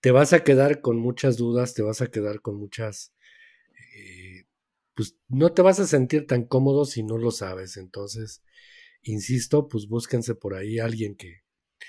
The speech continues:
que les enseñe. Ahora también el reto es que no es tan difícil, o sea,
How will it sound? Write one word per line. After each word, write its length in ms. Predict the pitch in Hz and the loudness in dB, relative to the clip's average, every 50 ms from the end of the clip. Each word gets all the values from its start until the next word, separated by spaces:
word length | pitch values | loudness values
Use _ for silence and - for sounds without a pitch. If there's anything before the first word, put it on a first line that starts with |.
| - - - _ _ _ _ - | -20 -20 -20 _ _ _ _ -2
que 120 | 127 113 | 0 0
les 200 | 117 117 113 127 | 0 0 2 2
enseñe. 420 | 131 123 139 147 156 165 170 170 - | 2 4 6 6 6 6 6 4 4
Ahora 300 | 135 147 160 185 208 202 | 4 4 6 6 6 6
también 340 | 202 190 180 180 185 190 196 | 4 2 4 4 2 2 2
el 120 | 185 180 | 0 -2
reto 340 | - 165 180 185 - - 202 | -2 -2 -4 -4 -2 -2 -2
es 140 | 202 196 - | -2 -2 -4
que 140 | - 208 196 | -4 -2 0
no 280 | 185 170 165 165 175 | 0 2 2 2 0
es 180 | 190 196 - - | 0 -4 -6 -2
tan 260 | - 196 180 170 151 | 0 0 0 0 -2
difícil, 580 | 127 107 - - 165 180 180 - 202 180 156 139 | -4 -6 -8 -8 -10 -10 -8 -8 -6 -4 0 0
o 60 | 131 | 0
sea, 360 | - - 143 143 139 143 139 | 0 0 -2 -2 -2 -4 -8